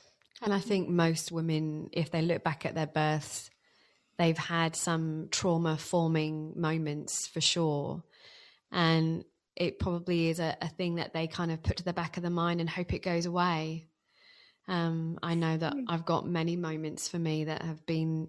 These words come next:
Speaker 1: in those mo-, you know, that time. And I remember Anthony saying, "Are they allowed to, to talk to you like that?"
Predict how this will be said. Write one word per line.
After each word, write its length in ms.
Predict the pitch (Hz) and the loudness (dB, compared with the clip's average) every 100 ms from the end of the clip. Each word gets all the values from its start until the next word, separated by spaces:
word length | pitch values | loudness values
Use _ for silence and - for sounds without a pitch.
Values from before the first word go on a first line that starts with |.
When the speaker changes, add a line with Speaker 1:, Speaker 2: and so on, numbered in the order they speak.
| - | -2
Speaker 1:
in 180 | 160 160 | 0 0
those 280 | 156 156 | 0 -2
mo-, 240 | 165 156 160 | -2 -4 -4
you 120 | - 175 | -2 -2
know, 160 | 151 160 - | -2 -6 -4
that 180 | - | -2
time. 300 | - 170 160 | -2 0 0
And 80 | 160 | 0
I 20 | |
remember 260 | 160 165 160 | 0 -2 -2
Anthony 340 | 156 156 165 156 | -4 -6 -2 -2
saying, 460 | 151 156 151 160 - - - _ 269 | -2 -2 -2 -6 -12 -16 -20 _ -2
"Are 20 | |
they 140 | 349 466 | 2 2
allowed 420 | 196 196 196 - - | 0 -2 -4 -6 -6
to, 180 | - 247 233 - | -2 -2 -2 -8
to 160 | - 247 - | -4 -4 -6
talk 280 | - 269 - | -8 -8 -4
to 140 | - 294 | -4 -2
you 80 | |
like 280 | 285 302 - | 0 -2 0
that?" 340 | 339 349 392 | 0 2 0